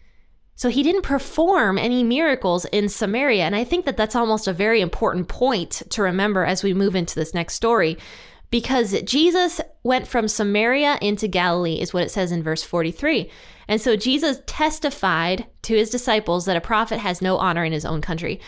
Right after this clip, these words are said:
So he's going into his own country, Galilee. And so he already had said that a prophet does not have honor in their own country. And I mean, there's many reasons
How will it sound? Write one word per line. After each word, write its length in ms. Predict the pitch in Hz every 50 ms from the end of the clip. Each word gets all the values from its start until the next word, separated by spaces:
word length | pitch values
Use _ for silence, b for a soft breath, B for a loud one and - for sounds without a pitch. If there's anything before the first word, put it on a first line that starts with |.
| B B B
So 140 | - - 254
he's 200 | 269 277 254 233
going 300 | 262 269 330 392 381 349
into 240 | 339 311 - 285 262
his 140 | 233 -
own 160 | 208 202 202 208
country, 500 | - 202 - - - - - - 214 - _ - - - - - - - -
Galilee. 540 | 185 202 185 170 165 151 107 71 73 - - - - B B B B B B B B B B -
And 180 | - 277 254
so 220 | - - 285 254 233
he 320 | 226 240 254 285 294 269
already 420 | - - 220 226 254 277 285 294 254
had 140 | 240 226
said 380 | - - - 185 170 170 170 -
that 260 | 180 175 165 165 - -
a 120 | - 185
prophet 500 | - - 240 220 233 240 - 240 220 226
does 140 | - 196 185
not 220 | 185 190 185 185 196
have 200 | 190 180 170 -
honor 500 | - 175 170 170 165 165 170 170 - - _ _ - - - -
in 140 | 208 196
their 160 | 190 185 - -
own 120 | 170 175
country. 480 | - - 180 175 - - 165 - - B B B B B B B B B B B B B - - -
And 80 | 226
I 40 | 233
mean, 140 | 240 254 254
there's 220 | 254 247 240 -
many 240 | 247 359 381 370 277
reasons 800 | 226 208 214 226 226 190 214 196 185 180 185 - - - - -